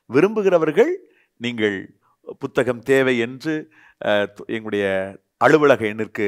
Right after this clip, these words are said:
தெரியப்படுத்துங்கள். இந்த செய்தியினுடைய இறுதியிலே அந்த அலைபேசி எண்கள் சொல்லப்படும். நீங்கள் எங்களை தொடர்பு கொண்டால் புத்தகம் அனுப்பி வைப்போம். புத்தகம் வந்து சேர்ந்த பின்பதாக அதற்குரிய பணத்தை நீங்கள்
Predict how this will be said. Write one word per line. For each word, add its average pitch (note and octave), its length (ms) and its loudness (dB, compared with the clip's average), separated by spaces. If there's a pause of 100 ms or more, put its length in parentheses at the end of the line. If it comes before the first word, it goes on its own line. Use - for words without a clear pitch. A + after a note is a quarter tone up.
(120)
தெரியப்படுத்துங்கள். A2 800 -4
இந்த B2 220 -8
செய்தியினுடைய D#3 360 -2
இறுதியிலே C3 520 2
அந்த A2 380 -6
அலைபேசி A#2+ 460 0
எண்கள் G2+ 320 -10
சொல்லப்படும். A2 480 -4 (340)
நீங்கள் B2+ 240 -2
எங்களை A#2 180 -4
தொடர்பு D#3 320 0
கொண்டால் C3 300 0
புத்தகம் B2+ 320 -6
அனுப்பி A2+ 220 -8
வைப்போம். G#2+ 400 -10 (440)
புத்தகம் G3+ 280 -2
வந்து D#3+ 240 0
சேர்ந்த D3+ 380 4
பின்பதாக A#2 520 -2
அதற்குரிய A2+ 400 -4 (800)
பணத்தை B2+ 420 2
நீங்கள் G#2 320 -4